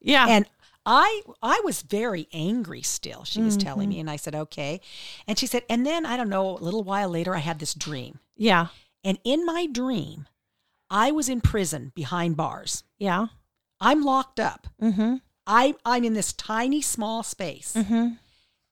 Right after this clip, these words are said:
Speaker 2: And this woman that had done these things to me, she's out walking free and out walking around.
Speaker 1: Mm-hmm. <laughs>
Speaker 2: And she said,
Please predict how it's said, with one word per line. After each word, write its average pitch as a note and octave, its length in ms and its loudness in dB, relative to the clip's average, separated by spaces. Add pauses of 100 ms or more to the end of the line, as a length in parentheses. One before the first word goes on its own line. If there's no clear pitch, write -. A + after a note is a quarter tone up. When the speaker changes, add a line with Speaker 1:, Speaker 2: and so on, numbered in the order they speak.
Speaker 2:
And A3 200 4
this A3 160 0
woman A3+ 840 0
that F#3+ 180 -2
had F3 200 -4
done F#3+ 220 0
these A#3+ 160 -4
things A#3 240 -6
to - 100 -6
me, E3 100 0
she's D4 260 2
out C#4 160 0
walking D#3+ 340 -2
free G#3+ 260 -6
and D#3+ 80 -4
out C3+ 140 -6
walking D#3 340 -8
around. D3 420 -12
Speaker 1:
Mm-hmm. A3 1300 0 (140)
<laughs> - 180 -16
Speaker 2:
And G#3+ 140 2
she B3 120 2
said, G3+ 300 2